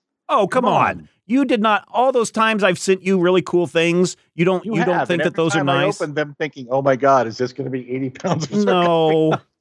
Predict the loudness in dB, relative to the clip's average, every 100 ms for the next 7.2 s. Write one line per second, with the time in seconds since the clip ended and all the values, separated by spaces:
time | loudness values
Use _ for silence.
0 | _ _ -8 -4 -2 0 -2 -4 -12 _
1 | -4 0 2 2 0 0 -6 -14 _ _
2 | 0 2 2 0 2 0 0 -2 -4 -6
3 | _ -18 -18 _ 0 2 2 0 -2 -2
4 | 0 2 0 2 0 0 -2 -2 -8 -20
5 | _ _ -4 0 0 2 2 2 2 2
6 | 0 -2 -2 -4 -4 -10 -10 -6 -4 -6
7 | -10